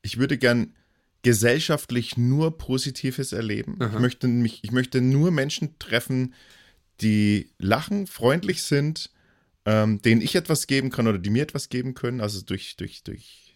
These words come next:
Speaker 1: durch die Art und Weise, wie sie sind. Ähm, ich möchte ja auch, äh, irgendwie an dem Tag eine Möglichkeit haben, irgendwie mindestens zwei Menschen, nee, sagen wir drei.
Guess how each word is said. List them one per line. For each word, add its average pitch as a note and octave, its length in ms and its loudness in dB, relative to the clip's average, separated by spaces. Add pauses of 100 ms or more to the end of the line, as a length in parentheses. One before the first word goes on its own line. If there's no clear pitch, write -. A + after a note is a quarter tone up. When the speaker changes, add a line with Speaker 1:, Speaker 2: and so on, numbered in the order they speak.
Speaker 1:
durch - 160 -20
die - 120 -8
Art F#2+ 160 -8
und F#2 60 -2
Weise, F2+ 240 0
wie F#2 60 -6
sie F2 160 -6
sind. C3+ 420 -4 (600)
Ähm, G2 300 2
ich F2 100 -10
möchte D#3+ 300 4
ja D3+ 100 8
auch, C#3+ 320 4
äh, A2+ 360 4
irgendwie A#2+ 500 -2
an A#2+ 100 2
dem A2+ 200 0
Tag G#2+ 220 0
eine A2+ 80 2
Möglichkeit A2 440 0
haben, G2 320 0 (360)
irgendwie G2 280 4
mindestens F#3+ 540 2
zwei A2+ 380 0
Menschen, B2 680 0 (640)
nee, D3 100 4
sagen F#3 180 4
wir D#3 80 8
drei. D#2 360 0